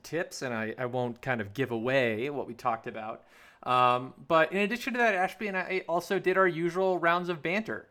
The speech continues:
um, talking about ancient spreadsheets from places other than Babylon, uh, places, you know, whether or not investment institutions are, are ever gonna really start relying on advice from A I,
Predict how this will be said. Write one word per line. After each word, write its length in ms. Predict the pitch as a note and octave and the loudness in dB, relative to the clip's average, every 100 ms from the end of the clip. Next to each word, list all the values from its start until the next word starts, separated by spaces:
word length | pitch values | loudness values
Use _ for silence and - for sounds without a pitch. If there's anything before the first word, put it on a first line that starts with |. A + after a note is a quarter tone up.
| _ | _
um, 460 | C3 B2+ A#2+ A#2+ A#2 | 2 2 2 -2 -2
talking 360 | C#3+ C3+ D3 | 0 0 0
about 420 | C3 B2+ A#2+ A#2 C3 | -2 2 4 2 -2
ancient 300 | A#2+ - - | -14 -14 -14
spreadsheets 640 | - E3 D#3+ - D#3+ - | -2 -2 -2 -8 -10 -8
from 300 | A#2 G2+ G#2 _ _ _ - | -8 -8 -10 _ _ _ -6
places 320 | D3 B2+ A#2 - | -6 -6 -10 -6
other 200 | C#3+ C#3+ | -4 -2
than 180 | A#2+ A2 | -6 -2
Babylon, 760 | D#3+ F3 F3+ F3 F3 E3+ E3 E3 - - - | 2 2 4 4 4 2 -2 -10 -20 -16 -6
uh, 220 | A#2+ G#2+ | -4 -4
places, 480 | - C#3 B2+ C3 A#2+ | -4 -6 -6 -12 -14
you 100 | C#3+ | -6
know, 120 | B2 G#2 | -4 0
whether 360 | C#3 C#3 B2+ | 2 2 0
or 60 | B2+ | 0
not 340 | C3 C3 C3 - _ _ _ _ - | 2 2 -2 -12 _ _ _ _ -12
investment 480 | C#3 B2 C#3+ - D3 | -6 0 0 0 -10
institutions 640 | C3+ C3+ C#3+ C#3 D3+ C#3 | -10 -12 -10 -10 -10 -8
are, 260 | A2 A2 - - | -6 -6 -10 -6
are 140 | B2+ | 0
ever 220 | C#3 D3+ C3+ | 0 0 -2
gonna 200 | B2 G#2+ | -4 -6
really 480 | A2 F#3 G#3+ E3+ | -6 -4 -2 -2
start 240 | C3+ C#3+ A#2+ | -2 -4 -2
relying 380 | A#2+ A#2 A#2 A2+ | 0 0 0 -4
on 300 | A2 A2 A2 | -8 -8 -10
advice 380 | A#2 B2 A#2+ - | -4 -2 -2 -4
from 200 | A#2 G#2 | -12 -8
A 100 | A#2 | -2
I, 440 | C3+ E3+ E3+ E3+ | 2 2 2 -2